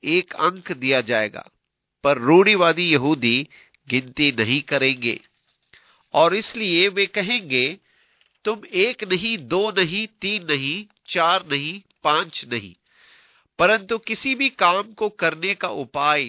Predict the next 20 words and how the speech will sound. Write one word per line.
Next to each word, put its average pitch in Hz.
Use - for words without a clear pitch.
निकल 127
आता 117
है। 104
इसलिए 214
हम 196
आपकी 175
गिनती 147
नहीं 143
कर 143
रहे 123
हैं, 98
क्योंकि 143
आप 139
एक 165
नहीं 139
और 143
आप 147
दो 135
नहीं 127
हैं। 92